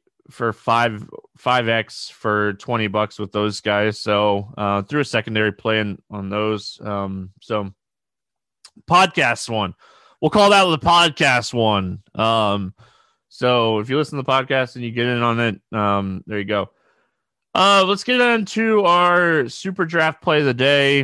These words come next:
Shorter podcast today. Um, you know, N B A All-Star break. Hopefully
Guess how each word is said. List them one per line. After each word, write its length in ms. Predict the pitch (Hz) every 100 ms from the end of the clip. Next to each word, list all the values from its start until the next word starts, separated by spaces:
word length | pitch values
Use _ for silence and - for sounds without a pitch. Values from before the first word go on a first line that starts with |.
| 123
Shorter 280 | - 175 165
podcast 540 | 131 131 131 131 120 -
today. 400 | 127 123 113 113 143
Um, 600 | - 104 104 101 98 101 -
you 40 | -
know, 120 | 104
N 100 | 117
B 200 | 117 110
A 20 |
All-Star 420 | 107 113 - 110
break. 400 | 101 107 110 101
Hopefully 560 | 123 113 113 110 107